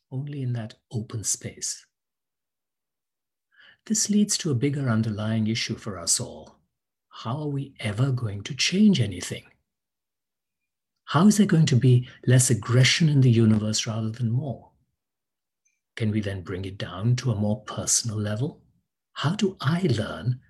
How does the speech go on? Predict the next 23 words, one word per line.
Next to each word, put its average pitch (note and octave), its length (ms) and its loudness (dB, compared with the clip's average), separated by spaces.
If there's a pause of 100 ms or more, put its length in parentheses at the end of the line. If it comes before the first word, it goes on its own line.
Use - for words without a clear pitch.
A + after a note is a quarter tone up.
(160)
to - 120 -6
communicate B2+ 800 4
with C3+ 160 -2
somebody G2 800 -4 (320)
who's - 300 2
hurting B2+ 640 0
me F#2+ 300 -6 (480)
or D3 100 -4
someone C3 360 6
who's A#2 220 2
hurting B2 300 2
a A2 60 4
lot A2 300 -2
of A2 140 -10
people? - 460 -8 (180)
How F#3 140 0
do G3+ 140 2
I E3 80 0
speak - 640 -2
to - 100 -10
somebody F2+ 640 -6 (840)
so - 220 2
that A#2+ 260 2